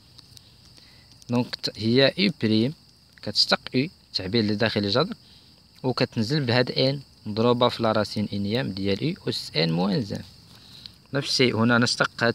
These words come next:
الت-، دا-، ما، هاد التعبير داخل الجذر اللي يعطينا ناقص ثلاثة في اكس او كاري على ثلاثة في لا راسين كوبيك دو ان موان اكس أس تروا. دونك هنا ستكون او كاري، نختزل بثلاثة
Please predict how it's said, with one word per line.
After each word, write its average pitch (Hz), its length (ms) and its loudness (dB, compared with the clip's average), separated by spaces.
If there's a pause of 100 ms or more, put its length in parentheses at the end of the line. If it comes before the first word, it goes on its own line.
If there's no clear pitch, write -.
(100)
الت-، - 0 -
دا-، 107 460 0
ما، 110 240 0
هاد 110 60 0
التعبير 120 440 -2
داخل 113 260 -2
الجذر 131 300 0
اللي 120 120 -12 (120)
يعطينا 104 340 -2
ناقص 123 400 0 (1300)
ثلاثة 135 400 4
في - 240 -4
اكس - 200 -8
او 131 100 -2
كاري 113 400 0 (1500)
على 139 400 4
ثلاثة 120 500 4
في - 180 -8
لا 127 120 4
راسين 117 480 2 (140)
كوبيك 127 360 -4
دو 104 160 -4 (120)
ان 107 140 2
موان 107 300 0
اكس - 180 -8
أس - 200 -8
تروا. 101 380 -4 (1300)
دونك 110 320 0
هنا 123 300 2
ستكون 147 500 -2
او 147 100 -2
كاري، 120 260 0
نختزل 113 400 -2
بثلاثة 117 500 2